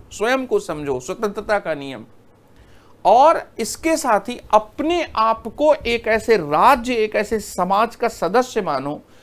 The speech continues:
जिसमें हर व्यक्ति क्या है, साध्य है। तो ये जो सा-, ये जो कांट के यहाँ जिस प्रकार के जिन नियमों की बात की जा रही, वो उनके अंतिम शुभ के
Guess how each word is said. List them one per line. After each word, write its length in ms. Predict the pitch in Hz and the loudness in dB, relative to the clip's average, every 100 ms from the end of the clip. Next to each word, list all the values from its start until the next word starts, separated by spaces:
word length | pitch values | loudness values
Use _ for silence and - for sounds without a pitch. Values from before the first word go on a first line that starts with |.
| _ - | _ -10
जिसमें 460 | 139 226 - 311 285 | -6 -4 0 2 2
हर 380 | - - 320 | 2 6 8
व्यक्ति 440 | 294 254 254 - 233 | 8 4 0 -6 -6
क्या 160 | 220 | -2
है, 180 | 196 202 | -2 -4
साध्य 500 | - - 156 143 127 | -8 -2 -2 -2 -4
है। 340 | 143 147 143 - - - _ _ _ - | -4 -4 -6 -10 -20 -20 _ _ _ -14
तो 80 | 240 | -6
ये 360 | 202 160 277 330 | -4 0 2 2
जो 140 | 349 | 2
सा-, 560 | 349 - - 196 196 - | 0 -6 0 2 0 -6
ये 360 | 156 147 254 320 | -6 -2 2 4
जो 240 | 302 330 | 6 4
कांट 760 | 330 - 202 214 320 320 285 247 | 4 0 2 4 2 2 -6 -4
के 180 | 233 | 0
यहाँ 600 | 196 160 165 185 233 247 - _ _ | 2 0 -2 -2 -2 -6 -12 _ _
जिस 400 | 139 120 214 254 | -8 -4 -2 -4
प्रकार 540 | - 214 214 214 262 311 | -2 -2 0 0 2 0
के 220 | 311 311 | 0 -2
जिन 300 | 214 233 233 | 0 -2 -2
नियमों 380 | 190 208 254 330 | 0 2 6 4
की 160 | 277 | 4
बात 280 | 240 226 214 | 2 2 2
की 140 | - 175 | -4 -2
जा 140 | 196 | 0
रही, 100 | 247 | 2
वो 180 | 220 277 | 4 4
उनके 360 | 294 294 285 | 4 0 2
अंतिम 760 | 311 - - 220 220 214 311 294 | 0 0 -2 0 0 0 -2 0
शुभ 600 | 247 - - 294 269 247 | -4 -8 -2 2 2 2
के 280 | 196 185 196 | 0 -2 -2